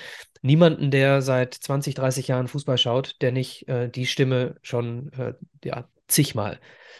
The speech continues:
äh, auf dem Ohr gehabt hat. Und, äh, die, ähm, Ausdrucksweisen, ich will jetzt nicht meine Frage verballern,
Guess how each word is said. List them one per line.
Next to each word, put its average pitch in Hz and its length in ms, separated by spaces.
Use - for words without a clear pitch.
äh, 120 100
auf - 180
dem - 80
Ohr 113 200
gehabt 113 260
hat. 113 260
Und, 120 360
äh, 117 280
die, 120 380
ähm, - 640
Ausdrucksweisen, 135 1120
ich 127 120
will 143 80
jetzt 156 180
nicht 180 140
meine 160 200
Frage 156 360
verballern, 107 580